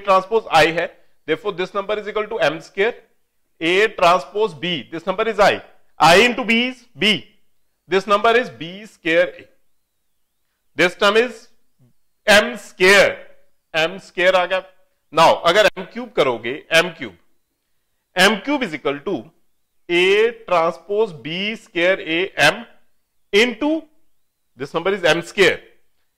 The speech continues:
Actually, this number is M square into M, M square into M, value of M square, A transpose B square A into A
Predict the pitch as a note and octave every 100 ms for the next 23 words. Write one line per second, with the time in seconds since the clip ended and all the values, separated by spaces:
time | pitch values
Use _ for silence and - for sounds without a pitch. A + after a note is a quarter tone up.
0 | _ B2 D#3 E3+ C3 D3 D3+ D3+ D3+ F3
1 | G3+ _ C#3 C3 C#3+ - G3 G#3+ G3+ F#3+
2 | A#3 E3 - _ _ _ _ _ _ _
3 | _ _ _ _ _ _ - A#2+ C3+ C#3+
4 | _ _ D#3 E3 F3 G3 - D#3 D#3 D#3+
5 | G#3 - E3+ E3 - - _ _ _ _
6 | - C#3+ E3+ G#3+ G3+ F3 D#3+ - F3 B2
7 | - _ _ _ - D3 E3 F#3+ F#3+ E3
8 | D3+ D#3 - F#3 G3 C#3+ B2+ D3+ E3 _
9 | D#3 E3 F#3+ F#3 D#3 D#3+ B2 G#2 _ _
10 | _ _ - F#3+ G3 A#3+ G3 G#3 _ _
11 | _ _ _ _ _ _ _ _ _ _
12 | _ _ _ _ _ _ _ - F3+ F#3+
13 | G#3+ B3+